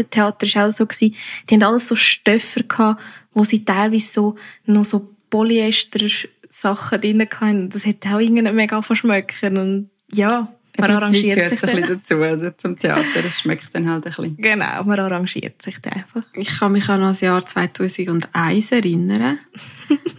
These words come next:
Speaker 3: Ja, vor zwanzig Jahren. Oh Gott, hey. <laughs> Dort haben wir Carlas Wundergarten gespielt in der Märlibiene und die Stadtbewohner haben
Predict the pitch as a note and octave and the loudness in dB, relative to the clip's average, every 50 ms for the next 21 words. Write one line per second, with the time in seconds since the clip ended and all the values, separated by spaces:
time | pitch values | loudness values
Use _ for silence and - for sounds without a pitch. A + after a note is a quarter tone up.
0 | G4 - - F3+ F3 F3+ G3 G#3 - G3+ F#3 - - - D3 E3+ G3 G#3+ A3 G#3+ | -6 -2 0 0 0 0 -2 -2 -4 -6 -6 -6 -6 -4 2 4 6 6 6 4
1 | - - - E3 E3+ E3+ F#3 G3+ G#3 G#3 G3+ - - - - - - - - _ | 2 0 0 2 2 2 2 0 0 0 -2 -4 -8 -20 -20 -20 -20 -20 -20 _
2 | _ _ _ _ _ _ _ _ _ - F3+ D#3+ - - E3+ E3 G#3 - - - | _ _ _ _ _ _ _ _ _ -2 -2 -2 -2 -2 -2 -2 -2 -4 -8 -6
3 | - F3+ E3 D#3+ E3+ F3 F#3 F3+ - - - G3+ - - - - - - - _ | -2 0 2 2 2 0 -2 -4 -2 -2 -2 -2 -2 -4 -12 -16 -20 -20 -20 _
4 | _ _ _ _ _ _ _ - A4+ G4+ - - - - - - - - _ - | _ _ _ _ _ _ _ -2 -2 0 -2 -4 -6 -8 -10 -12 -16 -6 _ 2
5 | A3 A3 G#3+ A3 - G#3 G#3 G#3 G3 F#3+ G3 F#3+ F#3+ F#3+ F#3 F#3+ F#3 F#3+ - - | 2 2 2 2 2 4 4 4 4 4 4 4 4 4 4 2 0 0 0 0
6 | G3 G3 G3 G3 F#3+ F#3+ - F#3 F#3 F#3+ G#3+ A#3+ A#3+ - A#3 A3+ A3+ A3+ - - | 0 2 2 2 0 0 0 2 2 4 4 2 2 0 0 -2 -2 -2 -4 -2
7 | A#3+ A#3 A3 - - - G#3+ G#3+ G#3+ G#3+ A#3 G#3+ A3 G#3+ G#3 G3+ F#3+ G3 G#3 A3 | -2 -2 -2 -2 -2 0 2 2 2 2 0 0 2 2 4 4 2 2 2 2
8 | A3 A3+ G#3+ F#3+ F#3 F3 F#3 F#3 G3 G#3 A3 A3+ - - - - F#3+ F#3 F#3 F#3 | 0 2 2 2 2 2 2 2 2 2 2 0 -2 -4 -4 0 0 0 0 -2
9 | - - _ - - - - - F#3+ F3+ F#3+ F#3+ - - A3 G#3 G3 F#3+ F#3+ G3+ | -4 -10 _ -8 -4 -4 -2 0 0 -2 -2 -4 -4 -2 0 0 2 2 2 2
10 | G#3 G#3 G#3 G#3 G#3 F#3+ F#3+ F#3 F#3 | 2 2 2 2 0 0 0 0 -2